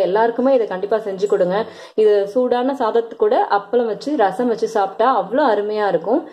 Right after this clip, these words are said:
இதை கண்டிப்பா உங்க வீட்ல எல்லாருக்கும் பண்ணி கொடுங்க. ரொம்ப ஆரோக்கியமான ஒரு உணவு இது. இது நல்லா கொதிச்சு வரட்டும்.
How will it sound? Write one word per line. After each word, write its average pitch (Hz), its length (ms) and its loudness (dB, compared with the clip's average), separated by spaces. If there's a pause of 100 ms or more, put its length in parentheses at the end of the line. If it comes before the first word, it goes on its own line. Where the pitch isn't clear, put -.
(260)
இதை 190 180 0
கண்டிப்பா 226 420 0
உங்க 240 140 0
வீட்ல 226 320 0
எல்லாருக்கும் 208 520 0
பண்ணி 196 180 -2
கொடுங்க. 185 320 0 (160)
ரொம்ப 214 240 2 (100)
ஆரோக்கியமான 220 720 2
ஒரு 247 160 4 (280)
உணவு 190 300 -4
இது. 180 200 2 (3000)
இது 226 140 0
நல்லா 220 320 4
கொதிச்சு 254 400 0
வரட்டும். 214 480 0